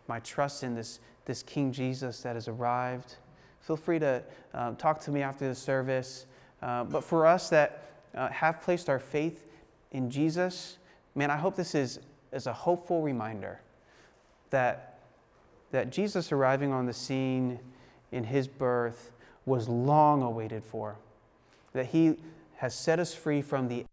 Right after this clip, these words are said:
exile that we all experience, and that, um, hopefully it makes sense to our pain and our struggle, but to know that he's with us. I love that the book of Matthew starts with Jesus arriving, and then the last verse says,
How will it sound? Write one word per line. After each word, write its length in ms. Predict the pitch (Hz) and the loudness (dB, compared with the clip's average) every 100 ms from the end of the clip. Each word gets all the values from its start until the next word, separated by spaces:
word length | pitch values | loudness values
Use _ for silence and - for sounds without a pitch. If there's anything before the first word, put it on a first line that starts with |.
| - | -18
exile 300 | - 143 127 | -6 0 2
that 140 | 127 120 | 2 0
we 160 | 131 | 2
all 240 | 135 143 143 | 4 6 4
experience, 720 | 139 - - 127 123 123 135 | 0 -10 -6 -4 -2 -6 -4
and 140 | 135 | -2
that, 280 | 135 131 - - - - | 0 0 -4 -20 -20 -10
um, 380 | - 123 123 117 - - - _ _ _ | -4 -2 -2 -4 -8 -20 -20 _ _ _
hopefully 320 | - 170 202 | 0 2 4
it 80 | 196 | 4
makes 200 | 160 156 | 2 -4
sense 320 | - 185 185 | -4 -6 -6
to 180 | - 151 | -8 -4
our 100 | 131 | -4
pain 480 | 120 - 139 170 170 - - _ - _ _ | -4 -8 -6 -6 -10 -16 -20 _ -20 _ _
and 80 | - | -10
our 100 | 113 | -10
struggle, 720 | - - 151 156 156 156 151 151 - - - - _ _ _ | -10 -8 -2 0 0 0 -2 -6 -20 -20 -20 -20 _ _ _
but 160 | - 131 | -8 -4
to 100 | 143 | 0
know 160 | 139 147 | 0 2
that 100 | 151 | 0
he's 160 | 139 | -2
with 220 | 143 139 | -2 0
us. 240 | 147 147 147 | 0 0 0
I 60 | |
love 240 | 135 147 147 | 2 2 4
that 320 | 147 - - | 0 0 -4
the 100 | 135 | -4
book 240 | - 143 | -2 -2
of 140 | - 143 | -2 -4
Matthew 540 | 131 131 139 139 135 | -4 -4 -4 -4 -4
starts 500 | 135 - 131 131 131 | -6 -2 0 0 -2
with 120 | 135 | -6
Jesus 460 | 113 127 127 143 - | -4 -4 -4 -6 -4
arriving, 560 | 131 120 127 139 165 175 - - - | -4 -2 -2 -4 -6 -10 -16 -20 -8
and 120 | 135 | -2
then 120 | 131 127 | 0 2
the 120 | 120 | 0
last 460 | 117 123 131 - | 0 -2 -2 -6
verse 240 | 131 127 127 | -2 -2 -2
says, 500 | - 120 117 - | -6 -4 -6 -8